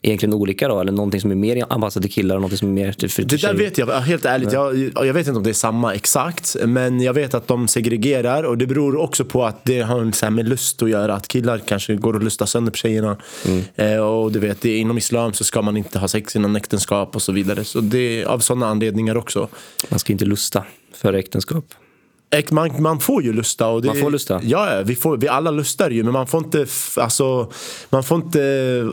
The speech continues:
Speaker 2: vika ner sig för sin lust. Man får inte falla för sin lust, liksom.
Speaker 1: Mm.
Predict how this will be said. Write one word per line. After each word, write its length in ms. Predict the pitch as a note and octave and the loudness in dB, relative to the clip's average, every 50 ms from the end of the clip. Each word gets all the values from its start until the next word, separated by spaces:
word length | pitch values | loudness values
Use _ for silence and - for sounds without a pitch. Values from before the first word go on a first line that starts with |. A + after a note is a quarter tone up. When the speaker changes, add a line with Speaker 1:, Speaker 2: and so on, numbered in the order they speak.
| - E3+ E3+ | -4 -4 -4
Speaker 2:
vika 380 | - B2 A#2 C3+ D3 B2 - C#3+ | -2 0 2 2 2 2 2 2
ner 140 | D#3+ E3+ D3 | 2 2 2
sig 180 | - - A2 | 0 0 -2
för 120 | G#2 - A#2+ | 0 0 0
sin 200 | - A#2 A#2 B2 | 0 2 2 2
lust. 240 | B2+ A2+ - - - | 2 0 -2 -2 0
Man 160 | A#2 A#2+ A2 | 0 0 0
får 120 | - C3 | 0 -2
inte 140 | B2+ - B2+ | -2 -2 -2
falla 320 | - - C#3 C3 C3+ C3+ C3 | -2 0 0 0 0 -2 -2
för 100 | - C3 | -2 -2
sin 200 | - A#2 A#2 A#2+ | -2 0 0 0
lust, 320 | C#3 B2+ - - - - | -2 -2 -4 -6 -8 -8
liksom. 340 | - - - - - - C3+ - - | -8 -6 -6 -6 -6 -6 -6 -4 -2
Speaker 1:
Mm. 220 | F2+ G2 F#2 F2+ | 0 0 0 -2